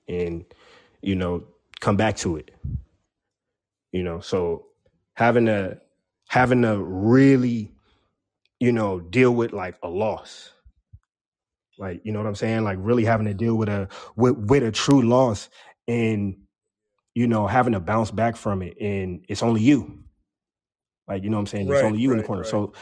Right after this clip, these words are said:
Speaker 1: so having to deal with stuff like that, like, you know, and to be able to bounce back from it and to be able to learn, like, "Hey, this is what I did wrong. This is what I coulda did." Like, you know, even though, like, you know, it may not be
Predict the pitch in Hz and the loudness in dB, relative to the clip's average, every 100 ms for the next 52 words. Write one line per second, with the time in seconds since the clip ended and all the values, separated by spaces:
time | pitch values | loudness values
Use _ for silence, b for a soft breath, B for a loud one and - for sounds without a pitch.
0 | B _ - 110 101 92 - _ _ _ | B _ -6 -4 -4 -8 -12 _ _ _
1 | _ _ _ _ _ _ _ _ - 131 | _ _ _ _ _ _ _ _ 0 2
2 | 131 127 110 95 127 151 147 143 160 156 | 4 2 0 2 4 4 4 2 0 0
3 | 156 151 147 196 139 117 113 107 127 123 | -2 -4 0 0 -2 -6 -8 -4 -4 -2
4 | 113 110 - _ 117 113 110 101 107 110 | -2 -6 -12 _ -8 -6 -4 -4 -4 2
5 | 120 135 120 110 113 117 101 120 120 - | 4 6 4 0 0 0 0 -2 -2 -4
6 | 104 87 82 - 107 101 98 95 110 104 | -6 -6 -12 -8 -6 -6 -8 -4 -4 -4
7 | 98 104 113 113 107 98 b b 98 101 | -6 -2 0 0 -2 -6 b b -8 -6
8 | 117 101 98 104 107 104 101 98 104 101 | -4 -4 -4 -8 -4 -2 -2 -2 -2 0
9 | 107 98 104 101 98 95 - 110 101 98 | 0 -2 -4 -4 -6 -4 0 0 0 -2
10 | 95 92 95 92 87 104 101 101 95 b | -2 -4 -8 -8 -10 -8 -6 -4 -6 b
11 | b b b _ _ 139 170 160 147 156 | b b b _ _ 2 6 6 6 6
12 | 156 143 127 123 135 127 131 120 123 131 | 6 4 -4 -6 -4 -2 -2 -4 -2 -2
13 | 127 131 117 131 131 117 | -2 -4 -4 -4 -4 -6